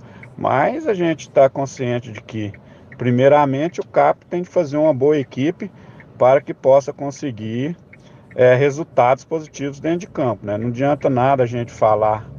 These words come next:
é, em futuro se não fizer um trabalho agora.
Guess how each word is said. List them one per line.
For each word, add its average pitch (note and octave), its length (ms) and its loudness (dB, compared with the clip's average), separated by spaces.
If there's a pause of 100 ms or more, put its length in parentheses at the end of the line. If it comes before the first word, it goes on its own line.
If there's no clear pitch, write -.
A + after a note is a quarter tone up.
(500)
é, G#2+ 600 4 (120)
em B2+ 140 -6
futuro D3+ 680 0
se F3+ 220 -6
não F3 220 0
fizer D3 320 -4
um D3 100 0
trabalho C3 560 2
agora. A2 460 -2